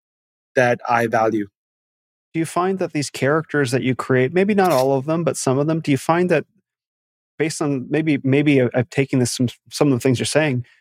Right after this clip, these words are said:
Speaker 2: do you find that the characters you create help hold you accountable to your higher standards? Like, do you ever look into a character or a skit and it's like,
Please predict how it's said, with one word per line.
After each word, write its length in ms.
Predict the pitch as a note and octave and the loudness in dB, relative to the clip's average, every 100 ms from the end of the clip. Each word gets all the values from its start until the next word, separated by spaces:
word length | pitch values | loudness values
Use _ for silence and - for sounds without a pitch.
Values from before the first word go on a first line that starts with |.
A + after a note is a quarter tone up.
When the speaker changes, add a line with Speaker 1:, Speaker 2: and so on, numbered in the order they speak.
| _ _ - | _ _ -4
Speaker 2:
do 60 | |
you 60 | D#3+ | -4
find 320 | - E3+ F#3+ | -2 0 0
that 100 | G#3 | 0
the 80 | - | -2
characters 560 | - C#3+ D#3+ - C3 - | -2 0 0 -2 -2 -2
you 80 | A#2+ | -2
create 260 | - B2 | 0 0
help 240 | - B2+ A#2+ | 0 -2 -2
hold 280 | - B2+ B2 | -4 -4 0
you 160 | B2 | 0
accountable 540 | B2 - A#2+ B2+ B2+ D3+ | 0 -2 -2 0 0 -2
to 180 | - B2+ | -2 -2
your 80 | A#2 | 0
higher 260 | A#2 B2 | 0 -2
standards? 580 | A#2+ - F3+ C#3+ D3 - | -2 0 0 0 -2 -2
Like, 140 | B2+ | -2
do 80 | - | 2
you 40 | C#3 | 2
ever 160 | C3+ | 2
look 200 | B2+ B2+ | 0 0
into 160 | B2+ B2+ | 0 0
a 60 | B2 | 0
character 440 | C3 B2+ A#2+ C3+ | 0 0 0 0
or 40 | A#2+ | 0
a 60 | |
skit 240 | - - A2 | 0 0 0
and 60 | |
it's 60 | B2 | 0
like, 120 | A2+ | -4